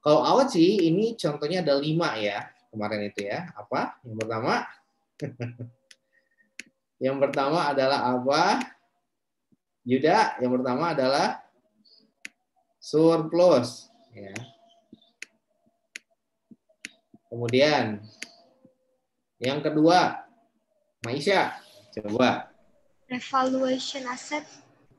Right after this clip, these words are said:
Speaker 1: Ya, surplus tuh udah. Saya udah bantu. Yang kedua, apa?
Speaker 2: Unrealized gain or loss, non-trading.
Speaker 1: Iya, U H G L E.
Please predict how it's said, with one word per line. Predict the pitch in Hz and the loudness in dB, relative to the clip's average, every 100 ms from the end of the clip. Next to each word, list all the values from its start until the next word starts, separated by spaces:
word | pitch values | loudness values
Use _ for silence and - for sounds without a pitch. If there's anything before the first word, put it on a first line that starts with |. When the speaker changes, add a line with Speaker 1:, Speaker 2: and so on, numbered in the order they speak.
| _ | _
Speaker 1:
Ya, | 104 101 101 | -10 -8 -4
surplus | 127 123 160 151 151 | -4 2 4 6 4
tuh | 120 | 2
udah. | 117 117 98 98 _ _ | 2 2 0 -6 _ _
Saya | 113 117 | -2 0
udah | 117 | 2
bantu. | 117 117 113 104 98 | 2 0 -2 -4 -4
Yang | 110 | -4
kedua, | 123 143 170 - - - | 0 4 4 2 -4 -14
apa? | 95 123 110 - | -2 0 0 -2
Speaker 2:
Unrealized | - 254 262 269 269 - - _ - | -4 2 4 4 2 -4 -20 _ 4
gain | 254 254 247 | 4 4 0
or | 247 247 240 | -8 -8 -14
loss, | 247 247 240 233 - - 262 | -10 -8 -8 -12 -20 -16 -8
non-trading. | 254 247 247 247 226 220 214 _ _ _ - | -6 -6 -4 -6 -6 -14 -20 _ _ _ -8
Speaker 1:
Iya, | 107 110 104 101 98 | -2 0 0 -2 -4
U | 110 107 | -6 -4
H | 123 139 190 254 - _ - _ _ 120 | 0 2 2 -2 -10 _ -20 _ _ -16
G | 104 117 135 180 247 - _ _ _ - - _ | -4 0 2 2 -2 -10 _ _ _ -20 -20 _
L | 120 127 135 135 139 120 _ - _ _ _ _ | -2 0 0 -2 -6 -14 _ -20 _ _ _ _
E. | 135 139 107 107 | 2 2 2 -2